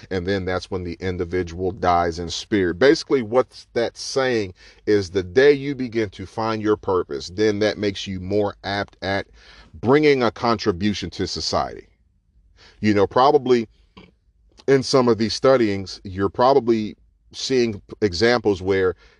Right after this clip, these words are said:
you know, some of the rats that weren't getting that natural affection that comes from having the parents and this, that, and the third,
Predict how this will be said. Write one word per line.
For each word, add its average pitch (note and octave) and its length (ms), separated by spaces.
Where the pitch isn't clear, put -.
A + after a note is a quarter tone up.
you G#2+ 120
know, G2 300
some B2+ 320
of A2+ 100
the G#2+ 80
rats A2+ 520
that G2 260
weren't G#2+ 360
getting G#2+ 380
that F#2 180
natural G#2+ 460
affection B2 560
that F#2+ 180
comes A2 280
from F#2+ 160
having G#2+ 420
the E2+ 80
parents C3+ 520
and F#2+ 200
this, A2+ 160
that, A2 180
and G2 120
the F#2 40
third, B2 380